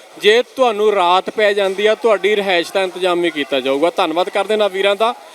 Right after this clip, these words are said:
ਸਹਿਯੋਗੀ ਬਣੇ ਰਹੋ ਤੁਸੀਂ ਸਾਰੇ। ਆਪਾਂ ਰਲ ਮਿਲ ਕੇ ਇਸ ਇਲਾਕੇ ਨੂੰ ਸਾਂਭੀਏ ਤਾਂ ਕਿ ਆਉਣ ਵਾਲੇ ਸਮੇਂ ਦੇ ਇੱਕ ਮਿਸਾਲ ਕਾਇਮ ਹੋ ਸਕੇ ਕਿ ਜਿੱਥੇ ਸਰਕਾਰਾਂ ਨਹੀਂ ਖੜ ਸਕੀਆਂ, ਜਿੱਥੇ ਉਹਨਾਂ ਦਾ ਹੈਲੀਕਾਪਟਰ ਕੇਵਲ ਹਵਾ ਦੇ ਵਿੱਚ ਉੱਡਦਾ ਹੋਇਆ ਕਿਤੇ ਲਿਫਾਫੇ ਸੁੱਟ ਜਾਂਦਾ ਸੀ,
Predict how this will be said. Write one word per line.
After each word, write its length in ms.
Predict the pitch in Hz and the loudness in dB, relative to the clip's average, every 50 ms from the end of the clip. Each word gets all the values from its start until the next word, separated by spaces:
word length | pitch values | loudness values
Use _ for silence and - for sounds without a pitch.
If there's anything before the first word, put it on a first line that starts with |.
| - - - | -20 -18 -10
ਸਹਿਯੋਗੀ 540 | - - 220 214 196 233 240 240 226 294 311 | -4 0 0 2 4 4 2 4 2 0 0
ਬਣੇ 280 | 262 277 254 240 233 | 2 2 2 2 2
ਰਹੋ 140 | 233 233 220 | 2 2 2
ਤੁਸੀਂ 300 | - 208 180 - 185 175 | 0 -4 -6 -4 -4 -4
ਸਾਰੇ। 340 | - - 175 180 190 185 185 | -2 0 0 0 0 0 0
ਆਪਾਂ 220 | 185 180 220 220 | -2 -2 -2 -2
ਰਲ 160 | 214 220 240 254 | 0 0 0 0
ਮਿਲ 180 | 247 262 262 | 0 0 0
ਕੇ 280 | 262 - 277 285 285 254 - - - - 254 | 0 2 2 2 2 2 -2 -8 -12 -4 0
ਇਸ 220 | 233 240 240 - | 2 2 2 2
ਇਲਾਕੇ 420 | 240 226 220 214 214 - - 233 | 0 0 0 0 0 0 -2 -4
ਨੂੰ 120 | 233 240 220 | -4 -4 -4
ਸਾਂਭੀਏ 480 | - 214 233 262 254 262 220 180 131 110 - - - - - - - - - | -2 -2 -2 0 0 0 0 0 -2 -4 -6 -14 -20 -20 -20 -20 -20 -4 0
ਤਾਂ 260 | - 220 226 240 262 254 | 2 4 4 4 2 0
ਕਿ 220 | 240 269 285 285 | -2 -2 0 2
ਆਉਣ 200 | 269 254 247 247 | 2 2 2 2
ਵਾਲੇ 220 | 247 254 262 262 | 2 4 4 2
ਸਮੇਂ 320 | 247 - 226 208 208 220 220 | 0 -2 -4 -6 -6 -4 -2
ਦੇ 100 | 233 226 | 0 0
ਇੱਕ 120 | 226 - | 0 -2
ਮਿਸਾਲ 520 | 220 226 220 208 - - 196 196 208 214 226 | -4 -4 -6 -4 -2 0 2 2 2 2 0
ਕਾਇਮ 300 | - 226 214 214 214 190 | -2 -2 -4 -4 -4 -4
ਹੋ 140 | 190 190 | -4 -4
ਸਕੇ 420 | 180 - 202 190 202 220 240 262 262 - - - - - - | -4 -4 -4 -2 0 0 0 0 0 -4 -10 -20 -16 -6 -4
ਕਿ 100 | 247 247 | -4 -2
ਜਿੱਥੇ 380 | - 214 233 - - 277 285 | -2 -4 -4 0 0 0 0
ਸਰਕਾਰਾਂ 600 | 254 - - 233 220 - 220 202 214 240 285 294 | 0 -2 -4 -4 -4 -2 0 0 2 2 2 2
ਨਹੀਂ 140 | 196 202 - | 2 0 0
ਖੜ 200 | - 220 202 190 | 0 -2 -2 -2
ਸਕੀਆਂ, 540 | 180 - 180 170 - 170 165 165 165 180 214 247 - - - - - - - | -2 -6 -8 -8 -6 -4 -2 -2 -2 -4 -6 -10 -16 -20 -20 -20 -20 -10 -4
ਜਿੱਥੇ 220 | - 214 - - 269 | -2 0 2 4 4
ਉਹਨਾਂ 160 | 262 262 269 | 4 4 4
ਦਾ 140 | 277 269 240 | 0 0 0
ਹੈਲੀਕਾਪਟਰ 920 | 220 214 202 202 220 214 254 240 233 - - - 254 247 247 262 262 254 - - - - - - | 0 -2 -2 -2 -2 -2 -2 -2 -2 -2 -2 0 0 2 2 2 0 0 -4 -8 -20 -20 -8 0
ਕੇਵਲ 260 | - 240 240 254 262 | 2 2 4 4 2
ਹਵਾ 400 | 240 170 196 202 226 262 277 277 | -2 0 0 2 2 4 2 2
ਦੇ 100 | 269 277 | 2 2
ਵਿੱਚ 240 | 269 254 254 - 247 | 2 2 2 2 2
ਉੱਡਦਾ 300 | 240 233 220 214 254 247 | 0 0 2 2 2 2
ਹੋਇਆ 280 | 220 220 226 233 233 233 | 2 2 2 2 2 0
ਕਿਤੇ 260 | - - 226 226 233 | -2 -4 -4 -2 -2
ਲਿਫਾਫੇ 360 | 226 196 190 190 180 220 220 | -2 -2 -2 -4 -4 -4 -2
ਸੁੱਟ 200 | - 240 262 254 | -2 -2 -2 0
ਜਾਂਦਾ 340 | 269 240 208 190 185 190 190 | 0 0 0 0 0 0 -2
ਸੀ, 240 | - - 196 226 | -2 -4 -6 -8